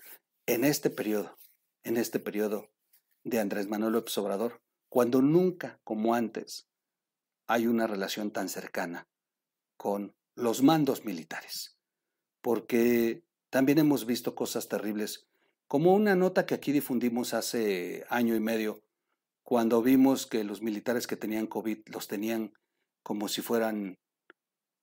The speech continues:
peor que animales de zoológico, enjaulados y sin condiciones, y hasta que dimos a conocer muchos medios la, la, la nota, hasta entonces la sedena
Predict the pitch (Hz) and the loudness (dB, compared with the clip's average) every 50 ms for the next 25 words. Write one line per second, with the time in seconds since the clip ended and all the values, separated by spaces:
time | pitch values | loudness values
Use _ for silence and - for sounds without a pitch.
0 | _ _ _ _ _ 160 170 165 180 170 170 - 147 123 120 117 120 127 131 127 | _ _ _ _ _ 12 12 12 12 10 8 2 2 2 2 2 2 2 0 0
1 | 107 110 - - 110 107 113 117 - 123 - - 113 107 98 95 95 95 - 98 | -2 -2 -4 -2 -2 -2 -2 -2 -4 -8 -10 -6 -6 -4 -4 -4 -6 -8 -8 -6
2 | 101 104 104 107 110 110 107 107 113 101 - - 90 - - 98 95 92 90 90 | -6 -4 0 0 0 0 0 -2 -4 -6 -6 -10 -10 -10 -10 -8 -8 -8 -8 -8
3 | - - 101 95 98 92 - 117 110 110 113 107 - - - _ _ _ - - | -8 -8 -8 -8 -8 -8 -6 -6 -6 -6 -6 -8 -10 -12 -16 _ _ _ -20 -20
4 | _ _ _ _ - 120 127 123 120 - 139 131 - 120 113 123 131 143 139 - | _ _ _ _ 0 2 2 2 2 0 -2 -2 -2 -2 0 0 0 0 0 -2
5 | - - - 110 110 104 - 110 113 117 123 - - - - 113 110 110 113 110 | -4 -4 -6 -6 -6 -6 -8 -8 -8 -8 -8 -10 -10 -8 -6 -6 -4 -2 -4 -4
6 | 104 104 98 95 - - - 110 101 95 98 90 95 98 107 110 110 110 - - | -4 -6 -8 -8 -10 -12 -10 -6 -6 -6 -6 -6 -6 -6 -4 -4 -6 -6 -6 -6
7 | 139 - - _ _ _ _ _ _ _ _ - 127 120 - 143 139 135 135 151 | -8 -8 -10 _ _ _ _ _ _ _ _ 0 0 2 4 4 4 6 6 6
8 | 143 139 - 147 123 123 110 - - 113 110 120 135 139 131 123 117 110 - | 4 4 2 0 -2 -2 -2 -2 -2 -4 -4 -2 -2 0 0 -2 -2 -4 -8